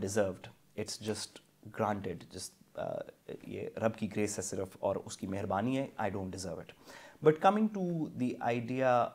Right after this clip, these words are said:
of, um, uh, of articulating your argument in court or, uh,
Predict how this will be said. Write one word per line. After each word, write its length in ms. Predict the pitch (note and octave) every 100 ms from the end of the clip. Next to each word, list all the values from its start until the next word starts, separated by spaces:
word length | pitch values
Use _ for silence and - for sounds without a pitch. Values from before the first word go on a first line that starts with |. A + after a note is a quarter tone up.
| - -
of, 240 | G#2+ G#2 G#2 A2
um, 600 | G#2 G2 F#2+ F#2+ F#2 G2 G#2 - _ _ - - - _ _ _ _ _ _ _ _ _ _ _ _ _ -
uh, 380 | B2 B2+ B2 B2 -
of 120 | B2 -
articulating 720 | B2 A#2+ D#3 E3+ D#3 D3+ C#3+
your 160 | B2+ A#2 -
argument 560 | A2+ B2 C3 B2+ A#2+ -
in 100 | A2+ G#2+ A2+
court 320 | A#2+ A#2+ - - -
or, 300 | A2 A2 A2 G#2+ - G#2
uh, 180 | G2+